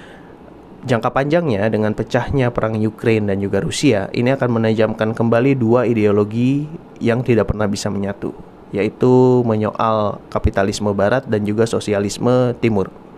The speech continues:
Kita sebagai negara berkembang non-blok, ujung-ujungnya akan disuruh memilih, kan,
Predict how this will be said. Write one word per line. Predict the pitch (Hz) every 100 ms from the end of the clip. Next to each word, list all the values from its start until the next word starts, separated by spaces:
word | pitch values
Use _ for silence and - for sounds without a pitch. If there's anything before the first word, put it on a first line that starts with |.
| - - - - - -
Kita | 147 180
sebagai | 165 113 110
negara | 107 104 104
berkembang | 101 - 110 104 98
non-blok, | 104 123 110 101 -
ujung-ujungnya | 104 104 98 98 101 113 123 117
akan | 110 107
disuruh | 101 123 120
memilih, | 117 131 139 113
kan, | 95